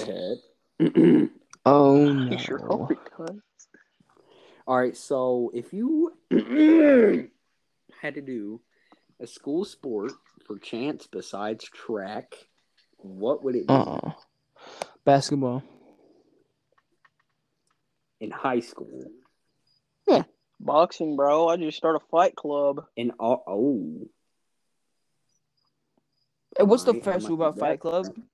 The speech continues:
Speaker 2: The first rule, bro. Holy crap.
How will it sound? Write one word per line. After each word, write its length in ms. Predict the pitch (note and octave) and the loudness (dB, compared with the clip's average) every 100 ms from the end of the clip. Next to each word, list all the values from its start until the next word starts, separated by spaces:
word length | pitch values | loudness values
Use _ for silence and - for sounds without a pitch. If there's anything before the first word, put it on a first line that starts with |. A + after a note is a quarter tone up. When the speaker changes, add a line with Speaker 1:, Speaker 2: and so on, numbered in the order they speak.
| _ _ _ _ _ _ _ _ - | _ _ _ _ _ _ _ _ -16
Speaker 2:
The 100 | D#3+ | -4
first 340 | - G3 G3 - | 2 4 2 -2
rule, 280 | D#3+ F3+ A#2+ | -4 -2 -4
bro. 380 | B2+ B2+ C3 | -6 -6 -6
Holy 500 | B2+ - G#3 G3 C#3+ | -8 -10 -4 -2 -2
crap. 460 | G#2+ - C#3 B2 F2 | -4 -4 -2 -2 -6